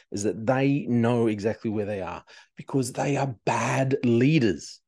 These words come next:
Not just Katerina, not just Mark Ryan, but all the people they've surrounded themselves with. They only manage situations and they only want their way. Pig-headed, probably an understatement. Anyway,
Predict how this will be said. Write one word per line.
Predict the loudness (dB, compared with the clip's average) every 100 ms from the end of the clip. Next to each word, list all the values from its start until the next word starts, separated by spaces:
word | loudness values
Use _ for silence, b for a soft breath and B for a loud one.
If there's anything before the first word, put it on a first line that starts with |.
| _ _ _
Not | -6 -2
just | 0 0
Katerina, | 4 4 6 4 4 2 0
not | 0 -2
just | -4 -4
Mark | -2 -2 -2
Ryan, | -2 0 -2
but | -4
all | -2 -2
the | -2
people | -4 -6 0
they've | 0 0
surrounded | -2 0 2 0 -2 -6
themselves | -10 -6 -6 -6
with. | -8 -10 -12 b b _
They | -4 -4 2
only | 6 8 8 8 4 -2 -4
manage | 0 2 2 0 -2 -4
situations | -4 -4 -2 0 0 0 -2 -6 -6 -6
and | -4
they | -2
only | -2 0 2
want | 0 -2 -6
their | -2 0 0
way. | 0 -2 -4 -12 _ _ _ _ _
Pig-headed, | 0 0 0 0 0 0 -4 -8 -4
probably | -2 0
an | 0
understatement. | -2 -4 -4 -6 -8 -8 -16 -12 -2
Anyway, | 0 0 -2